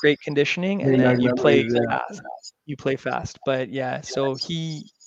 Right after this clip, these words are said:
Speaker 1: I don't know, just different way of looking at basketball, but also at, at the college level versus high school, you got more talented players around you, right? So you
Speaker 2: Right.
Speaker 1: can try some more, um, some different stuff tactically, right?
Speaker 2: Mm-hmm.
Speaker 1: So I don't know. It was, it was,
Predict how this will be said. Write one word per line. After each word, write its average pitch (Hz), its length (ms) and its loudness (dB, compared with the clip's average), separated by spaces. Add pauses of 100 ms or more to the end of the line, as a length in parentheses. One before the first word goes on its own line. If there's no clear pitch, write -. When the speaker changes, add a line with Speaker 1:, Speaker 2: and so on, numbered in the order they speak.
(140)
Speaker 1:
I 147 80 -6
don't 147 100 0
know, 131 200 -2
just 135 300 -12
different 165 340 -2
way 147 160 2
of 135 140 -2
looking 135 400 -8
at 127 340 -6
basketball, 147 440 -4
but 147 120 0
also 180 420 0 (640)
at, 139 300 -4
at 160 100 -2
the - 60 -2
college 151 320 4
level 160 240 2
versus 139 300 -4
high 127 180 -4
school, 180 300 -4
you 151 120 -6
got 131 180 2
more 135 160 -4
talented 131 400 -4
players 131 320 -4
around 123 300 -6
you, 117 160 -10
right? 127 200 -6
So 131 120 0
you 120 140 0
Speaker 2:
Right. - 20 -10
Speaker 1:
can 131 120 -10
try 135 280 0
some 135 200 -6
more, 127 360 -4 (420)
um, 127 640 -8 (760)
some 147 300 -6
different 135 360 -4
stuff 127 280 -4
tactically, 120 560 -6
right? 131 320 -6
Speaker 2:
Mm-hmm. 123 500 -2
Speaker 1:
So 131 340 -4
I 165 80 2
don't 151 100 2
know. 127 120 -6
It 143 80 2
was, 151 240 0
it 156 100 -2
was, 139 200 -2